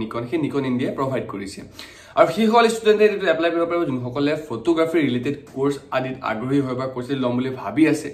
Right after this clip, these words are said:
বা ইতিমধ্যে লৈছে, লাগিলে duration তিনিমহীয়া নহওক কিয়, তিনি মাহৰ পৰা আৰম্ভ কৰি তাৰ ওপৰত যিমান ডিউৰেশ্যনৰ যদি কৰ্চ কোনোবাই লৈছে বা ল'বলৈ আগ্ৰহী হৈ আছে, সেইসকলৰ কাৰণে এই স্কলাৰশ্বিপটো Nikon India provide কৰিছে, যাতে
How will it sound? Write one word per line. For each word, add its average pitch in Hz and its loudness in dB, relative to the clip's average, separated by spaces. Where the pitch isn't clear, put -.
বা 202 6
ইতিমধ্যে 208 2
লৈছে, 139 2
লাগিলে 147 -2
duration 139 -2
তিনিমহীয়া 156 2
নহওক 120 -2
কিয়, 98 -10
তিনি 165 -2
মাহৰ 196 6
পৰা 202 8
আৰম্ভ 165 0
কৰি 170 2
তাৰ 156 6
ওপৰত 143 0
যিমান 143 0
ডিউৰেশ্যনৰ 139 0
যদি 143 0
কৰ্চ 139 -2
কোনোবাই 139 -2
লৈছে 143 0
বা 123 0
ল'বলৈ 120 -4
আগ্ৰহী 143 0
হৈ 143 2
আছে, - -10
সেইসকলৰ 196 2
কাৰণে 131 2
এই 131 -4
স্কলাৰশ্বিপটো 117 -6
Nikon 113 -6
India 135 -4
provide 113 -2
কৰিছে, 107 -4
যাতে 98 -6